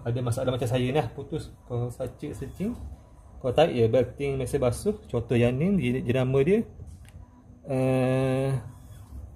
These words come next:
model Bano ni, M dua satu. Yang ni nombor dia ni. Pastikan nombor yang korang beli ni mesti sama lah. Kalau tak sama, nanti dia akan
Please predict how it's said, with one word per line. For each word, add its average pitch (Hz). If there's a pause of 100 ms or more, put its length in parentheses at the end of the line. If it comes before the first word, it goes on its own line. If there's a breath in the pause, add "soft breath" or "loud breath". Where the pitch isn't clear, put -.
(140)
model 123
Bano 120
ni, 202 (640 soft breath)
M 135
dua 135
satu. 113 (640)
Yang 120
ni 143
nombor 123
dia 120
ni. 127 (720 loud breath)
Pastikan 127
nombor 139
yang 135
korang 139
beli 143
ni 196
mesti 165
sama 147
lah. 175
Kalau 113
tak 117
sama, 151
nanti 135
dia 131
akan 123